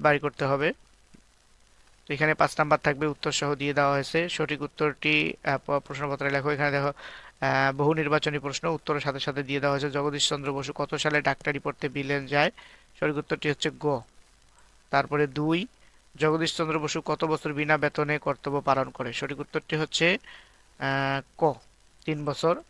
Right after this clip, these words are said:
তারপরে বাংলা ভাষায় লেখা প্রথম বৈজ্ঞানিক গল্প কোনটি? আহ, সঠিক উত্তরটি গ, নিরুদ্দেশের কাহিনী। জগদীশচন্দ্র বসু কত তারিখে মৃত্যুবরণ করেন? সঠিক উত্তরটি খ, তেইশে নভেম্বর। আহ, তারপরে জগদীশচন্দ্র বসু কত সালে জন্মগ্রহণ করেন? সঠিক উত্তরটি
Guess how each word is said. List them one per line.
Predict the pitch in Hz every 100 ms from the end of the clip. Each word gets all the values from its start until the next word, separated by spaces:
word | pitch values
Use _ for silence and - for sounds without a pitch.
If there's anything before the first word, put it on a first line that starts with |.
| - - - - -
তারপরে | 139 135 147
বাংলা | 143 147 160
ভাষায় | 156 147 156
লেখা | 151 143
প্রথম | - 143 151
বৈজ্ঞানিক | 139 143 139 151 143
গল্প | 139 147 143
কোনটি? | - 147 135 160 262 - - - _ - -
আহ, | 135
সঠিক | 131 147 143
উত্তরটি | 151 156 - 131
গ, | 147 147 165 226
নিরুদ্দেশের | 147 139 147 147 143
কাহিনী। | 139 139 143 160 196 - - - -
জগদীশচন্দ্র | 160 165 170 - 170 156
বসু | 151 139 151
কত | 151
তারিখে | 143 160 151 151
মৃত্যুবরণ | 139 143 - 143 139 131
করেন? | 135 123
সঠিক | 127 139
উত্তরটি | 135 135 - 139
খ, | - 139 -
তেইশে | 139 -
নভেম্বর। | 143 131 143 143 147 185
আহ, | 285 - - - - - _ - 135 131 131 -
তারপরে | 147 139 151 151
জগদীশচন্দ্র | 143 156 165 156 170 156
বসু | 147 143
কত | 156 156
সালে | 156 156 147
জন্মগ্রহণ | 143 143 143 143 139
করেন? | 147 147
সঠিক | 139 139
উত্তরটি | 135 139 -